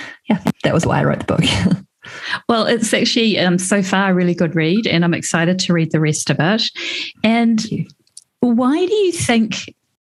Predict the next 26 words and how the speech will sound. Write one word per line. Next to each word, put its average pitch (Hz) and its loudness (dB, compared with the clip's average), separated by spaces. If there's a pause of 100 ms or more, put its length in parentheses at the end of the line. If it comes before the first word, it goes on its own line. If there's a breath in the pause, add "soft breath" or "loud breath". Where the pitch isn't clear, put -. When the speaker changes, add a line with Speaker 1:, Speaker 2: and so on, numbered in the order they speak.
(300)
Speaker 2:
why 214 2
do 294 0
you 277 2
think - -2
people 190 2
get 185 -2
so 170 0
stuck - -2
when 175 2
it 156 0
look, - 0
when, 165 2
when 175 2
they're 165 2
talking 165 0
about 156 2
relationships? - 0
I 185 4
mean, 170 2
or 156 2 (340 loud breath)
they're 170 2
wanting 160 2
to - -2
enter 160 0
into 147 2
them? - 0